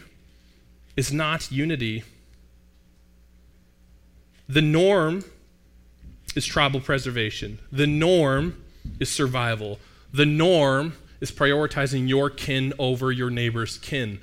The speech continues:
The norm is protecting your community from their community.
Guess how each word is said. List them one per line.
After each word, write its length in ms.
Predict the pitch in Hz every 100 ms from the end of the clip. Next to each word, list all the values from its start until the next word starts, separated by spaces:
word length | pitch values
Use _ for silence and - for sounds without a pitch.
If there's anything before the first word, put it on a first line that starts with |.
| - -
The 140 | 120 139
norm 680 | 139 143 185 156 131 139 165 - -
is 140 | 156
protecting 640 | - 147 - 147 147 139 131
your 360 | 131 127 147 151
community 800 | 151 135 139 139 131 131 143 - - - - - - _ - - -
from 320 | - 135 123
their 260 | 135 139
community. 760 | 135 - 131 135 151 127 95 95